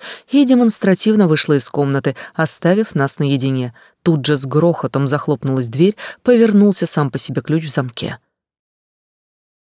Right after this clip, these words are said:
«Кажется, ты должна меня отблагодарить», — сказал он и вздернул голову. «Всё, что пожелаете, мой император», —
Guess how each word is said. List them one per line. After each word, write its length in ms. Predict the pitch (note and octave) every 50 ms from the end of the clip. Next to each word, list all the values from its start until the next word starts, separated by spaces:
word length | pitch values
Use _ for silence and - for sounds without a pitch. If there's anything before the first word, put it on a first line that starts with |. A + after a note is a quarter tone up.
| _
«Кажется, 440 | _ - - B2 B2+ B2 - - -
ты 120 | A#2+ - C#3
должна 400 | C3 C#3 B2+ B2 - B2+ C3 C3
меня 340 | B2+ C3 C3 C3+ C#3 E3+ - _
отблагодарить», — 920 | - C#3 A#2+ A#2+ B2 B2+ A#2 - C3+ A#2+ C3+ C3+ C#3+ - - - - - - _ _ _ _ _ _ _ _
сказал 440 | - - - D#3+ C#3 A#2+ C3+ B2 -
он 160 | - E3 F3+ F#3+ -
и 100 | - G#3+
вздернул 500 | F3+ D3+ B2+ A#2+ C#3+ C3+ B2 C3 C3+ C3+ B2+
голову. 440 | B2+ B2+ B2 A#2+ B2 A#2+ B2+ C3 - _ _ _ _ _ _ _ _ _ _ _ _ _ _
«Всё, 240 | - - - - C#3+
что 180 | - - -
пожелаете, 640 | - - D#3 C#3+ D#3+ D#3 E3 D#3+ D3 D3 - - E3
мой 160 | D3+ D#3+ D#3+
император», — 560 | D3+ - F3 F3 E3+ D#3 - - - - -